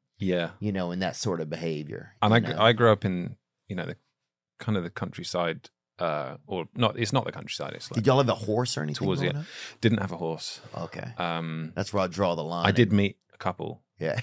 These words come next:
Speaker 2: <laughs>
Speaker 1: um, but I didn't, uh, ever ride one. And, um,
Speaker 2: <laughs>
Speaker 1: I just, I just, I like, there were characters where, where I was from, definitely.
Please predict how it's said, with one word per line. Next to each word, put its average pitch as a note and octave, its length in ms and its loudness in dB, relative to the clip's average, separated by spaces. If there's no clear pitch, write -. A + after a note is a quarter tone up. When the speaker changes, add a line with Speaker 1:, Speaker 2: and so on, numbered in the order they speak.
Speaker 2:
<laughs> - 100 -10
Speaker 1:
um, E2+ 400 -2
but - 160 -2
I E2 80 0
didn't, E2+ 400 -6
uh, - 220 -4
ever - 180 -8
ride F2 320 -4
one. - 300 -8
And, F2 340 -4
um, E2+ 400 -4
Speaker 2:
<laughs> - 280 -20
Speaker 1:
I G2+ 80 6
just, G#2+ 320 0
I G2+ 80 6
just, B2 400 2
I G2+ 100 2
like, G#2 480 2
there B2+ 120 12
were F3+ 140 12
characters B2+ 640 4
where, D2 360 -2
where F2 180 -2
I E2 80 0
was D2+ 140 -8
from, C#2+ 320 -8
definitely. D#2 560 0